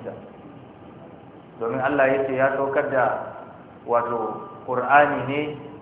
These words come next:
dan mu hankalta. Ma'ana mu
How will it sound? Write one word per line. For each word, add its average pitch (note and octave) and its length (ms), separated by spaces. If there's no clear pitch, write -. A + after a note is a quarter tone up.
dan C#3 240
mu - 80
hankalta. A#2+ 640
Ma'ana A#2+ 320
mu B2+ 80